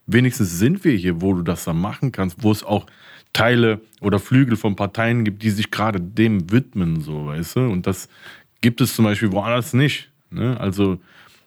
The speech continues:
deswegen bin ich immer ein Befürworter, weil ich hab hier meinen Traum ermöglicht, ich hab hier das geschafft, was man eigentlich nicht hätte schaffen können. Und ich hab's sogar einmal verloren gehabt im Leben und hab's nochmal dann geschafft. Also es ist definitiv möglich, so, ja.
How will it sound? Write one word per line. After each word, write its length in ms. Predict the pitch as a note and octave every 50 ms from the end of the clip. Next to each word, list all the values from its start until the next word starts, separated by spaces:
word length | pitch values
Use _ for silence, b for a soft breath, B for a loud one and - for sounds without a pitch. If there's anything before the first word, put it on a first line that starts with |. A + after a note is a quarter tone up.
| b _
deswegen 500 | - F#2+ - - A#2+ A#2 A2+ A2 G2+ G2+
bin 100 | G2+ A#2
ich 140 | A2+ G#2+ -
immer 140 | A2+ A2+ A2
ein 100 | A2 G#2
Befürworter, 720 | G#2 G2+ - - C#3+ D3 C#3+ C3 G#2+ F#2 F2 - - F2
weil 160 | F#2 G2 F#2+ F#2
ich 100 | - -
hab 140 | G#2+ F#2+ - _ _ -
hier 260 | - - B2+ D3 D3+
meinen 220 | D3 B2 G#2 G2+
Traum 440 | - - - G2 F#2+ F#2 F2+ F2 F2 -
ermöglicht, 540 | - F2 E2+ E2+ F2 E2 - - F#2 - -
ich 180 | F#2+ - -
hab 140 | G#2 F2+ -
hier 160 | - C3+ C3+
das 220 | A#2+ G#2 F#2 - -
geschafft, 340 | - - - G#2 F#2+ -
was 160 | - G2 - -
man 220 | G2 F#2+ F#2 F2+ - _ _ _ _ -
eigentlich 300 | G2+ G#2 G#2 G#2 F#2+ -
nicht 180 | G#2 F#2+ -
hätte 180 | G2 F#2+ G#2 F#2
schaffen 380 | - - - - - - F#2+
können. 180 | - - F2 F#2 B B B B B B B B B B B
Und 140 | B A2+ A#2
ich 100 | G#2+ -
hab's 180 | A#2+ G2+ - -
sogar 240 | B2+ A#2 A2 A2+ -
einmal 300 | A2 A#2 A#2+ A#2+ A2 G#2
verloren 520 | - - A2 A2 A2+ B2 C3+ C#3 C#3 C3
gehabt 320 | A2+ G2+ G2+ G2+ F#2 - -
im 140 | A2 F#2+
Leben 240 | F#2+ G#2 G#2+ A2 A2+
und 120 | G2+ F#2 F#2+
hab's 240 | G#2+ - - - - _
nochmal 600 | G#2+ A2 C3 D#3 G#3 - - B2 F#2+ - - D2+
dann 200 | - A1 D2 D#2
geschafft. 320 | C#2+ - - E2 D#2+ - B B B B B B B B
Also 300 | - G2+ G2+ G2 G#2+ F#2+ - - _ _ _ _
es 180 | - G#2 F#2+ -
ist 240 | D3 C3+ G2+ - - -
definitiv 720 | - G2+ G2+ C3 C3+ - D3 C#3 B2+ A#2 - - A2 G2+ -
möglich, 460 | A2+ A#2 B2 A#2+ - - D#2+ C#2+ -
so, 180 | - - D2 D2
ja. 200 | D2+ E2+ F#2+